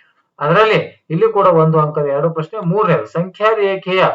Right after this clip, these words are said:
ಮೂಲ ಬಿಂದುವಿನ ಬಲಭಾಗದಲ್ಲಿರುವ ಸಂಖ್ಯೆಗಳು ಯಾವ ಸಂಖ್ಯೆಗಳು ಅಂತ ಬಿಟ್ಟ ಸ್ಥಳವನ್ನು ತುಂಬಬೇಕು. ನಾಲ್ಕನೇ ಸಂಕಲನದ ಅನನ್ಯತಾಂಶ ಎಷ್ಟು ಅಂತ ಉತ್ತರವನ್ನು ಬರೆಯಬೇಕು. ಇನ್ನು ಪ್ರಶ್ನೆ ಸಂಖ್ಯೆ ಮೂರು, ಎರಡು ಅಂಕದ ಮೂರು ಪ್ರಶ್ನೆಗಳಿಗೆ ಒಟ್ಟು ಆರು ಅಂಕಗಳು.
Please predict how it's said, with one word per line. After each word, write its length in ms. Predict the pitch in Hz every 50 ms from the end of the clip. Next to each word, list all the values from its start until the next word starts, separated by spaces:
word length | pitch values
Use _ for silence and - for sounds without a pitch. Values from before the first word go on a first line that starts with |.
| - - _ _ _ _
ಮೂಲ 320 | 151 156 190 214 220 220 214
ಬಿಂದುವಿನ 360 | 185 190 196 185 185 180 180
ಬಲಭಾಗದಲ್ಲಿರುವ 920 | 175 156 160 156 165 165 160 156 160 160 160 156 156 151 151 160 190 208
ಸಂಖ್ಯೆಗಳು 580 | 202 - 156 147 151 156 - 135 139 151 185 202
ಯಾವ 300 | 175 151 139 143 143 135
ಸಂಖ್ಯೆಗಳು 540 | - - 131 123 123 127 120 117 117 117
ಅಂತ 200 | 117 110 113 -
ಬಿಟ್ಟ 260 | 196 196 160 156 - 143
ಸ್ಥಳವನ್ನು 400 | 123 - - 131 127 123 127 123
ತುಂಬಬೇಕು. 580 | _ 127 131 131 139 147 147 - 226 226 226 - - - _ _ _ 147
ನಾಲ್ಕನೇ 500 | 139 151 160 185 196 - 214 214 202 165
ಸಂಕಲನದ 680 | - - 180 - 151 - - 214 208 208 208 202 190
ಅನನ್ಯತಾಂಶ 720 | 196 180 175 170 175 170 165 165 160 160 156 151 151 -
ಎಷ್ಟು 320 | 202 175 151 127 - - 139
ಅಂತ 180 | 120 120 -
ಉತ್ತರವನ್ನು 540 | - 135 147 151 - 139 131 127 117 117 170
ಬರೆಯಬೇಕು. 380 | 196 180 135 113 107 98 98 101 _ _ _ _ _ _ _ _ _ _
ಇನ್ನು 160 | 156 165 165
ಪ್ರಶ್ನೆ 320 | 160 180 160 160 - 214 196
ಸಂಖ್ಯೆ 320 | - 202 196 175 185 185
ಮೂರು, 280 | 170 170 202 226 247 220
ಎರಡು 320 | 180 156 156 170 180 208
ಅಂಕದ 340 | 190 175 175 165 165 165 156
ಮೂರು 380 | 151 143 143 156 185 202 196
ಪ್ರಶ್ನೆಗಳಿಗೆ 460 | - 170 160 - - 160 156 151 185 214
ಒಟ್ಟು 300 | 214 175 147 - - 143
ಆರು 300 | 135 131 135 135 139 139
ಅಂಕಗಳು. 560 | 139 135 - 143 143 175 - 233 226 -